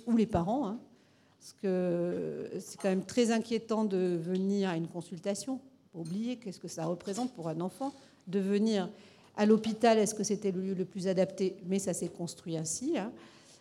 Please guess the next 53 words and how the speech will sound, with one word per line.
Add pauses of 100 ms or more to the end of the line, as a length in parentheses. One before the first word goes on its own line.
(140)
Euh, (240)
consulter
dans
les
suites
d'un
trauma,
ça, (480)
ça
représente
quelque
chose.
Je
dis
toujours
à
mes
équipes,
imaginez
ce
que
ressentent
les
gens
d'être
là. (180)
Donc, (520)
on
a
mis
en
place
ça,
ça
c'est
le
premier
moment. (920)
Et
puis
après,
bon,
ils
vont
être
reçus,
mais
comme
partout,
hein,
par
un,
euh,